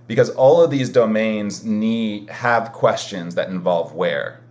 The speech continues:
And so the, at the high level application, it can be things like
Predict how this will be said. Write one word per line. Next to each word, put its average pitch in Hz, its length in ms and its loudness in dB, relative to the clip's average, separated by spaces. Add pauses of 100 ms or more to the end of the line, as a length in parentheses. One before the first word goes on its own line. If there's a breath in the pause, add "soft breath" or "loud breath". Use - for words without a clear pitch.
(240)
And 92 160 -12
so 113 140 0
the, 107 240 2
at 110 180 -2
the 107 100 2
high 123 300 2
level 107 320 0
application, 95 760 -6 (640 soft breath)
it 113 80 -10
can 113 120 -4
be 110 140 -4
things 104 260 -6
like 95 220 0